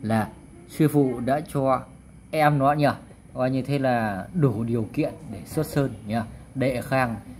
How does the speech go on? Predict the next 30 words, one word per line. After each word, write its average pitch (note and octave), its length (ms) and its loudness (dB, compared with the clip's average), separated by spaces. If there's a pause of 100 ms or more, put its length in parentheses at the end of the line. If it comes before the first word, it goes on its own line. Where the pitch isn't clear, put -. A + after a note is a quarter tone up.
(160)
đã A#2+ 120 -2
cho C3 320 -4
một A2+ 200 -2
đệ A2 140 -4
tử G#2 200 -6 (520)
xuất D#3 140 0
sơn. C#3+ 240 2 (420)
Đấy. G2+ 320 -4 (300)
Để A#2+ 260 6
làm D#3 220 6
gì? D3+ 320 4 (460)
Để - 240 -14
coi G#2+ 120 -8
như A2+ 140 -8
là A2 100 -6 (100)
cứu B2 140 0
vãn B2 300 -2
lại B2 200 0
cái A#2 160 -4
thị B2+ 160 -4
trường A2 320 -2
audio A#2 360 -2 (580)
nhôm B2 300 2
nhựa B2+ 280 0 (180)
lẫn C3+ 260 2
lộn C#3+ 320 4
như A2+ 120 -2
bây A2 140 -4
giờ. F#2+ 220 -8 (420)
Đấy. A2+ 360 -2